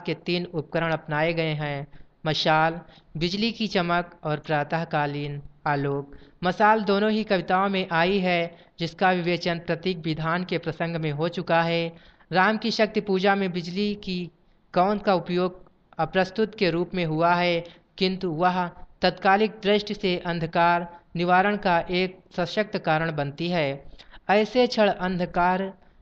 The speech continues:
धन में जैसे विद्युत, जागी पृथ्वी तनया सुकुमारी का छवि, डॉट, डॉट, डॉट, डॉट। सिहरा तन क्षण भर भूला मन लहरा समस्त,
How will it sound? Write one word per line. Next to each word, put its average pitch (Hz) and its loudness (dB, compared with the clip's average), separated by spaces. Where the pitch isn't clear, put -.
धन 185 0
में 208 2
जैसे 185 0
विद्युत, 165 -4
जागी 165 2
पृथ्वी 170 -4
तनया 160 -2
सुकुमारी 156 -2
का 147 -2
छवि, 143 -6
डॉट, 156 2
डॉट, 151 0
डॉट, 147 -4
डॉट। 151 -4
सिहरा 220 6
तन 208 0
क्षण 214 -2
भर 190 0
भूला 190 2
मन 175 -2
लहरा 165 0
समस्त, 160 -2